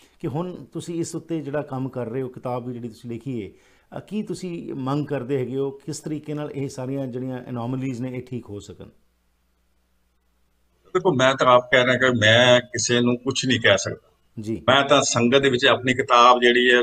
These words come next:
Speaker 2: ਮੇਰੀ ਪੰਜਾਹ ਸਾਲ ਮੇਰੇ ਲੱਗੇ ਨੇ, ਪੰਜਾਹ ਸਾਲ ਮੇਰੇ ਬਾਪ ਦੇ ਲੱਗੇ ਹੋਏ।
Speaker 1: ਰਾਈਟ।
Speaker 2: ਠੀਕ ਹੈ। ਤੇ ਇਹ ਫਿਰ ਵੀ ਮੈਂ ਕਿਸੇ ਕੋਈ, ਗੁਰੂ ਨੇ ਕੀ ਕੀਤਾ, ਉਹ ਕੋਈ ਚੀਜ਼ ਪੂਰਨ ਨਹੀਂ ਕਰ ਸਕਦਾ ਬੰਦਾ।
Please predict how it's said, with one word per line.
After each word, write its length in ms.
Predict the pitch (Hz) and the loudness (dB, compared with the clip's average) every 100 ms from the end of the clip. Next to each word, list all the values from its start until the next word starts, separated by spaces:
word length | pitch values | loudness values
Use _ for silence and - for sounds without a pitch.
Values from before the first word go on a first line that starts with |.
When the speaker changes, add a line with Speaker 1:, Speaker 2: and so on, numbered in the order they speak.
| - 113 | 0 -2
Speaker 2:
ਮੇਰੀ 180 | 113 | 0
ਪੰਜਾਹ 320 | 110 117 123 139 | 0 4 6 6
ਸਾਲ 200 | 131 123 | 4 2
ਮੇਰੇ 260 | 101 101 | 2 2
ਲੱਗੇ 300 | 117 117 135 | 2 2 0
ਨੇ, 80 | 151 | 0
ਪੰਜਾਹ 260 | 143 143 139 | 2 4 4
ਸਾਲ 220 | 131 123 | 0 0
ਮੇਰੇ 180 | 127 117 | 0 4
ਬਾਪ 260 | 110 98 | 4 4
ਦੇ 80 | 95 | -2
ਲੱਗੇ 340 | 92 - - - | -10 -18 -20 -20
ਹੋਏ। 300 | - 95 98 | -18 -12 -10
Speaker 1:
ਰਾਈਟ। 200 | 85 - | -10 -14
Speaker 2:
ਠੀਕ 320 | _ 147 190 | _ -6 -4
ਹੈ। 100 | 202 - _ _ _ | -6 -10 _ _ _
ਤੇ 80 | - - 151 | -6 0 4
ਇਹ 260 | 180 185 | 8 8
ਫਿਰ 280 | 156 151 170 | 6 6 6
ਵੀ 180 | 170 180 | 6 4
ਮੈਂ 220 | 151 156 | 4 2
ਕਿਸੇ 240 | 156 151 160 | 2 -4 -4
ਕੋਈ, 160 | 165 - 139 _ _ - | -6 -8 -16 _ _ -20
ਗੁਰੂ 360 | 110 _ 151 180 | -20 _ 0 4
ਨੇ 140 | 196 | 4
ਕੀ 220 | 190 220 | 2 -2
ਕੀਤਾ, 580 | 233 175 - 123 - - _ 165 | 0 -2 4 4 2 -6 _ -8
ਉਹ 100 | 160 | -8
ਕੋਈ 240 | - 175 | 2 2
ਚੀਜ਼ 220 | 175 175 | 2 -6
ਪੂਰਨ 280 | 160 156 151 | -4 -2 0
ਨਹੀਂ 160 | 151 147 | 0 2
ਕਰ 100 | - | 0
ਸਕਦਾ 260 | 104 104 | 0 -2
ਬੰਦਾ। 360 | 92 - - | -2 -4 -16